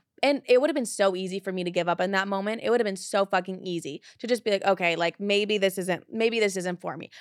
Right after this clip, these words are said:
But I knew that I wanted that million more than anything. I knew when I started that at four thousand followers that I wanted that million. I knew at seventy thousand followers, when I had a hundred to three hundred views,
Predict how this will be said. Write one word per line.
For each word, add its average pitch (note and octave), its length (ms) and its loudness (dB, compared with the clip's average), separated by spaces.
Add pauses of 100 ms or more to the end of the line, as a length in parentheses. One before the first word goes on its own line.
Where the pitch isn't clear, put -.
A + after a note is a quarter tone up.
(120)
But A#3+ 100 4
I C#4 240 2
knew A3+ 560 0 (100)
that G3+ 120 4
I G3+ 100 4
wanted F3+ 360 0
that F3+ 120 2
million F3+ 340 -2
more F3 200 -2
than E3+ 120 -4
anything. D3 460 -8 (300)
I G#3+ 280 2
knew A3 300 0
when G3+ 220 0
I G#3 80 2
started G3 280 -2
that G#3 120 4
at G3+ 100 0
four G#3+ 240 0
thousand G#3+ 460 2
followers E3+ 400 2
that E3+ 100 0
I E3+ 80 2
wanted E3+ 300 -2
that D#3 100 -4
million. E3 340 -8
I G#3+ 180 0
knew B3 180 2
at A3+ 140 0
seventy A#3 360 -2
thousand A3 400 0
followers, B3 340 0
when G#3+ 120 -2
I G#3+ 80 2
had G3 100 2
a F#3 40 0
hundred A3 380 -4
to A3 80 -2
three G#3+ 160 -6
hundred A3 280 -4
views, A3 260 -4